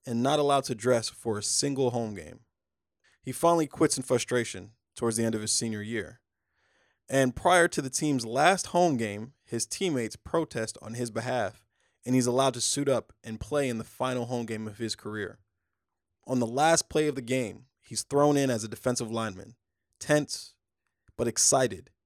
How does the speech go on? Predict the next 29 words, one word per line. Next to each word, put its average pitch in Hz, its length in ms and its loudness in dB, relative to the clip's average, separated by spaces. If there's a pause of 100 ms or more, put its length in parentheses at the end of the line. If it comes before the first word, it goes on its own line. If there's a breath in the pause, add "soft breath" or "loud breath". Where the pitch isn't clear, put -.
(420)
As 120 160 0
the 113 80 -8
ball 143 260 6
is 147 120 6
hiked, - 320 0
he 123 120 -10
rushes 127 380 2
the 120 80 2
quarterback 107 540 0 (340)
and 120 140 0
records 131 480 2
his 110 200 -2 (160)
only 165 540 2 (160)
career 127 400 0
sack. - 480 -4 (540)
The - 60 -6
stadium 139 440 4
goes 117 240 4
nuts. - 580 2
They're 107 140 -6
chanting, 113 560 0 (380)
"Rudy, 135 800 6 (420)
Rudy, 135 840 6 (420)
Rudy." 135 880 4 (340)
His - 200 -4
teammates 156 420 6
go 117 160 2
nuts. 107 340 -4
Rudy 156 380 6